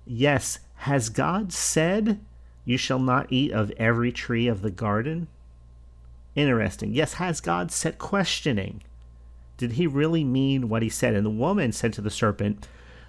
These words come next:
"We may eat of the fruit of the trees of the garden, but of the fruit of the tree which is in the middle of the garden, God has said," in other words, the scriptures say, "You shall not eat of it, neither shall you touch it, lest you die." And the serpent said to the woman,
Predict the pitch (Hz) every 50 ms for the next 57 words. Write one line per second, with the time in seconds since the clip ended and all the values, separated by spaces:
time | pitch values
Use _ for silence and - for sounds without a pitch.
0 | - - - 110 127 156 175 151 127 120 120 - 123 139 147 151 - - - 117
1 | 110 110 101 - - 104 - - - 127 123 127 - - 113 101 95 110 101 -
2 | - - 127 120 120 117 110 - - 120 101 87 107 87 - 117 113 113 110 104
3 | 98 92 87 107 104 101 92 98 107 95 - - - - 156 175 190 - 123 113
4 | 113 117 - - - 147 135 127 123 120 - 120 107 104 110 104 101 104 131 165
5 | 202 170 123 101 87 104 95 107 101 98 98 95 95 92 98 101 - - 120 117
6 | 117 127 143 135 127 104 92 90 - - - 98 90 95 - - - - - -
7 | - - - 113 123 110 107 95 - 107 - - - - 156 160 - - - -
8 | 104 - - - - 87 85 87 107 131 - - - - - - 135 139 - -
9 | 123 123 113 104 107 - - 156 190 214 - - - - - - - - - -
10 | 113 104 98 - 87 80 - - - 113 113 117 110 120 - - 107 101 98 95
11 | 92 - - - 139 - - 123 - - 101 101 101 - - - 110 101 - -
12 | 107 98 98 95 92 95 - - - - - - - - - - - - - -
13 | - - 156 151 135 - - 131 131 - 131 117 - - 135 127 - - 104 113
14 | 120 135 127 110 101 101 104